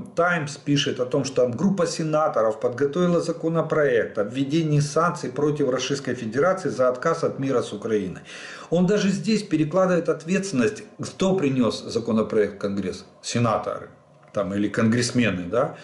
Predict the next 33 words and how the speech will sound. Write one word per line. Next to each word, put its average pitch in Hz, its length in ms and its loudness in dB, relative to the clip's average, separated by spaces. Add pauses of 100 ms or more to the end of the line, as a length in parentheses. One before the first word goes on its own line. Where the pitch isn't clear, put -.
(320)
Ну, 240 320 4
он 220 160 4
там 226 140 2
может, 208 420 2
он 220 180 4
у 208 40 6
нас 208 200 2
в - 60 -8
Верховной 185 400 2
Раде 185 240 2
некоторые 147 460 0
законопроекты 143 760 -2
годами 104 520 0
лежат, 87 420 -4
и - 40 -18
потом 147 320 0
их 127 120 -4
выбрасывают 123 480 0
в - 20 -18
корзину, 143 460 2
когда 113 360 2 (220)
все 143 240 0
о 117 40 0
них 110 200 -2
забывают. 95 520 0
То 123 100 -2
же 120 120 -4
самое 113 400 -2
и - 20 2
здесь 92 280 -8
будет. - 200 -14 (340)
То 175 100 0
есть 190 220 2